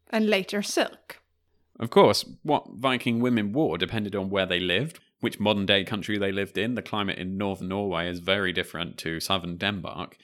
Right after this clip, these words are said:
Speaker 2: and especially even when you go to the east, to places like Ukraine, and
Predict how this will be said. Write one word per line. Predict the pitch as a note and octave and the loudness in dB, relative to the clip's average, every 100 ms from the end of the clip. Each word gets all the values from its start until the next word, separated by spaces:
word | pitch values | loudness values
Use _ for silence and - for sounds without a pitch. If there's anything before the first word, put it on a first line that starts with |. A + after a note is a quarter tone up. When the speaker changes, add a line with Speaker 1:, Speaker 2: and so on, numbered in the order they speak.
| - - - | -20 -20 -8
Speaker 2:
and | - A2+ A2 G#2+ - - _ _ _ | 0 0 0 -6 -16 -20 _ _ _
especially | - A#2 - G2+ - A2 G#2+ G#2+ G#2+ - | -4 -2 -2 -2 -2 -2 0 0 -2 -2
even | A2+ G#2+ A2 | -4 -2 0
when | G#2+ | 0
you | G#2 | 0
go | G2+ G#2 | 2 0
to | - | 0
the | G2 | -2
east, | B2 B2+ - | 0 -2 -4
to | |
places | - G#2+ G#2+ G#2 | -4 -4 -4 0
like | A2 C#2+ | 0 0
Ukraine, | G#2 G2+ B2 E3+ C#2+ D#2 | -4 -4 -2 -2 -4 -4
and | F#2 F#2 F#2+ | -6 -6 -8